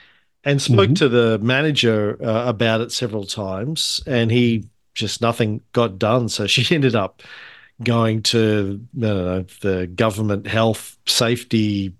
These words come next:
Speaker 1: ombudsman, whatever they call it over there, and filing a complaint that they were putting their employees at risk, and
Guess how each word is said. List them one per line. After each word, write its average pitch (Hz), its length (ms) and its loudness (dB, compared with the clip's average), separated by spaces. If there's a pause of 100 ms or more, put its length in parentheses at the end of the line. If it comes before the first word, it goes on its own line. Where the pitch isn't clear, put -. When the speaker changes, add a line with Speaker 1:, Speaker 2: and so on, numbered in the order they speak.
(120)
Speaker 1:
ombudsman, 110 640 0
whatever 104 300 0
they 101 140 -2
call 107 340 0
it 107 40 2
over 98 240 -2
there, 104 260 -2
and 101 140 -4
filing 131 360 2
a 104 60 -4
complaint 117 680 -4 (640)
that 104 300 0
they 113 80 2
were 107 120 0
putting 123 300 2
their 107 140 0
employees 120 540 2
at 98 140 -4
risk, 101 360 -2
and 98 360 -4